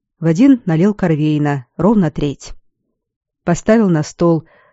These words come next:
накидал на тарелку сыра с мясом. Эйнер честно напомнил себе, что до вечера ещё далеко,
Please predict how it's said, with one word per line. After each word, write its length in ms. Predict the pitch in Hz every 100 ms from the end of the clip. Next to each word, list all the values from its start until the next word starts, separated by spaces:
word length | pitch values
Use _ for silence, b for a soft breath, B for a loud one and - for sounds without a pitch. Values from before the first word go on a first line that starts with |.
| b
накидал 400 | 160 156 170 208
на 80 | 202
тарелку 440 | - 156 170 160
сыра 340 | 160 - 160 151
с 140 | -
мясом. 480 | 156 143 - 131 - _ _ _ _ _ _ _ _ -
Эйнер 300 | 180 175 165
честно 340 | - 180 -
напомнил 480 | 175 165 165 160 156
себе, 420 | - 165 151 151 b b b b
что 200 | - -
до 120 | 160
вечера 360 | 156 214 - 170
ещё 280 | 147 - 185
далеко, 640 | 185 156 - 160 151 -